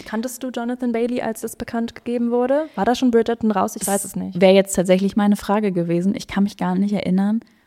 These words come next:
Speaker 2: wann der Cast announced worden ist. Ich kenne Jonathan Bailey durch Bridgerton. Ich
Speaker 1: Mhm.
Speaker 2: habe seine Staffel tatsächlich nicht geguckt, einfach weil ich mich für Bridgerton nicht interessiert
Speaker 1: Ja.
Speaker 2: habe. Aber also man ist um die Staffel mit ihm nicht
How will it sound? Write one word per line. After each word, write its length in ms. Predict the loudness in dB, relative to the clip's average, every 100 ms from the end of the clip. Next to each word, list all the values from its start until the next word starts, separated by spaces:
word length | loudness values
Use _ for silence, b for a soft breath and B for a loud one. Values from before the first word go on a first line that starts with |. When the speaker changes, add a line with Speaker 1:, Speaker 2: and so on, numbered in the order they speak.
| b
Speaker 2:
wann 220 | 0 4
der 100 | 4
Cast 480 | 2 -2 -2 -4 -2
announced 560 | 0 2 2 0 -2 -4
worden 320 | -2 0 -2
ist. 420 | -2 -4 -4 -10 -20 b b b b b _ _ _ _ -16
Ich 120 | -10
kenne 280 | 0 4 4
Jonathan 380 | 6 4 4 4
Bailey 280 | 4 4
durch 240 | 2 -2 0
Bridgerton. 580 | 2 2 0 2 4 2
Ich 80 | 0
Speaker 1:
Mhm. 40 | 0
Speaker 2:
habe 100 | 2
seine 180 | 2
Staffel 300 | 2 2 2
tatsächlich 440 | 0 0 0 -2 -2
nicht 160 | -4 -6
geguckt, 300 | -8 -2 0
einfach 260 | 0 -2
weil 100 | -6
ich 100 | -6
mich 120 | -6 -8
für 80 |
Bridgerton 480 | -8 -10 -12 -6 -2
nicht 140 | -2 0
interessiert 520 | -2 0 2 2 2
Speaker 1:
Ja. 60 | 2
Speaker 2:
habe. 220 | 2 0 B B -18 B
Aber 400 | 2 4 2 -2 _ _
also 200 | -4 0
man 120 | 0
ist 120 | 0 0
um 240 | 0 0 -6 _ _ -4
die 140 | 0
Staffel 280 | 2 2 2
mit 160 | 0 0
ihm 120 | 0
nicht 260 | 0 -4